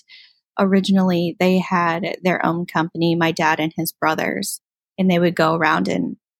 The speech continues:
build cell phone towers. Depending on where the towers are needed is where they would travel. After that business closed, he got another job with a company that does the same thing, and he has progressed enough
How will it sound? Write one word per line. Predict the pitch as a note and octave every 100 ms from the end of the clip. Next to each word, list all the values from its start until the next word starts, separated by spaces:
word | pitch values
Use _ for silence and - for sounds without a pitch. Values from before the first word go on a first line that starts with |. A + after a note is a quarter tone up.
| _
build | F#3 E3+
cell | - A3+
phone | G#3+ F3+
towers. | F#3+ - D2 F#3+ G3+
Depending | - F3+ F#3 E3 E3
on | E3+ F3
where | E3+
the | E3 E3+
towers | - F3 E3 D#3+ - - -
are | F3+
needed | E3+ E3 D#3+ D#3+
is | D#3+ -
where | D#3 D#3
they | D#3+
would | D#3+
travel. | - D3 D#3 - - - _ _ _ _ _ _ -
After | G3 G#3 F#3+
that | E3+ A3
business | F#3 - - -
closed, | - A3 E3+ D#3+ D#3+ G3 - -
he | - G#3 F3+ F3 -
got | - F3+
another | F3 F3 F3 E3+ F#3
job | F3+ E3+ F3 -
with | G3
a | F3
company | - F#3 F3 E3 E3
that | D#3+
does | F3 F3+
the | - F3+
same | - D#3+ E3 -
thing, | D#3+ D3+ F#3+ - _ _ _
and | G3 E3+ E3 D#3+ D#3+
he | - G#3
has | F3+ -
progressed | E3+ - D#3 -
enough | E3+ E3 D3+ D#3+